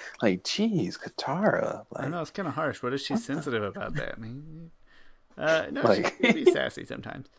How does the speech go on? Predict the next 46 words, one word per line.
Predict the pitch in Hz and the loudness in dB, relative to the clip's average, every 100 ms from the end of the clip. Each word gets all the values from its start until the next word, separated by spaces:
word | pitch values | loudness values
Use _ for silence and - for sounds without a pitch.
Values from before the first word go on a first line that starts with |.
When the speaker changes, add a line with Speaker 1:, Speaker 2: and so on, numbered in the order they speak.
| _ _ _ _ _ _ - - - - - - | _ _ _ _ _ _ -20 -20 -20 -20 -20 -16
Speaker 1:
She | - 196 | 4 6
can | 190 101 131 95 | 6 6 6 6
be. | - - - - | 0 -6 -8 -4
Like, | - - - | 0 0 2
Speaker 2:
Uh, | 175 | 0
Speaker 1:
I, | - | 0
I | - | 0
Speaker 2:
maybe | 180 190 | 0 4
Speaker 1:
kinda | 170 | 6
Speaker 2:
that's, | 160 | 6
Speaker 1:
just | - | 6
wanna | 120 | 6
Speaker 2:
like, | 107 | 8
the | |
Speaker 1:
make | 110 | 8
a | 117 | 8
Speaker 2:
motherly | 101 113 | 8 8
Speaker 1:
video | 113 107 101 | 10 12 12
of, | 98 | 12
Speaker 2:
thing, | |
Speaker 1:
like, | 101 95 | 10 10
Speaker 2:
like, | 117 110 - - - - - | 8 0 -6 -14 -20 -20 -10
uh, | - 117 113 - - 123 | -4 0 0 -2 -6 -2
like, | 123 - | -2 -2
her | 113 | -2
motherly | 117 120 117 113 | 0 2 2 0
instincts | 120 117 - 123 - | -2 -4 -4 -6 -4
coming, | 123 117 110 - - - | -4 -4 -4 -6 -10 -6
coming | - 123 | -2 0
out. | 120 120 | 0 0
Like, | 113 | 0
"I'm | 110 | 0
gonna | 120 110 | 0 -2
protect | 113 - 120 127 | -2 -2 -2 0
my | 120 | 0
family," | - 123 123 120 120 - _ _ _ - | 0 0 0 0 -2 -6 _ _ _ -10
um, | 104 101 101 104 | -4 -2 -2 -4
and | 110 104 101 101 - - - - - - - - | -4 -4 -4 -8 -10 -8 -4 -2 -2 -6 -10 -2
that | 117 - - - _ _ _ - | -2 -2 -10 -16 _ _ _ -14
drives | - 131 113 117 - | 2 4 4 2 2
her | 120 | 2
to | 113 | 2
be | 107 117 | 2 2
a | 104 | 2
little | 113 113 | 0 0
extra | 113 - - 135 143 | 0 -2 0 0 0